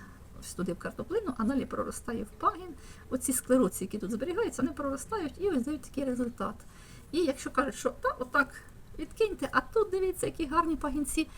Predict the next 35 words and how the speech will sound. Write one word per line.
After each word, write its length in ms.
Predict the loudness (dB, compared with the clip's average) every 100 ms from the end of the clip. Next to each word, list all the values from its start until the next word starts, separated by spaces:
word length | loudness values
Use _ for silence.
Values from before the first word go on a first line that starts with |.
| -16 -8
ну, 120 | -2
дасть 300 | 6 6 6
воно 160 | 2 2
урожай, 320 | 4 2 2
але 200 | 2 2
ж 100 | 0
це 120 | -2 0
буде 160 | 4
накопичувати 720 | 4 4 0 0 0 -2 2
у 60 | 2
вас 220 | 2 0
у 60 | 0
ґрунті 460 | 0 -2 -2 -4 -4 -8 -16 -14 -12 -12 -10 -2
всі 160 | 4 4
оці 200 | 4 0
болячки. 460 | 2 2 -2 -6
Це 140 | -4 -2
буде 140 | -2
просто 380 | 0 2 4 6
накопичення 420 | 6 4 -2 2
в 40 |
ґрунті. 200 | 4 4 2
Тобто 340 | -2 -2 -4 -6 0
можна 360 | 4 6 8 6
посадити, 480 | 6 -2 0 0 0
то 120 | 0
тоді 260 | 2 4 4
нема 240 | 0 -2
чого 280 | 0 2 4
його, 180 | 4 4
його 400 | 4 6 6 4 0 -14 -14 2
обрізати, 580 | 6 8 10 8 6 -4
цей 180 | -6 -6
пагінець. 480 | 0 0 2 -2 0
Ну, 140 | -2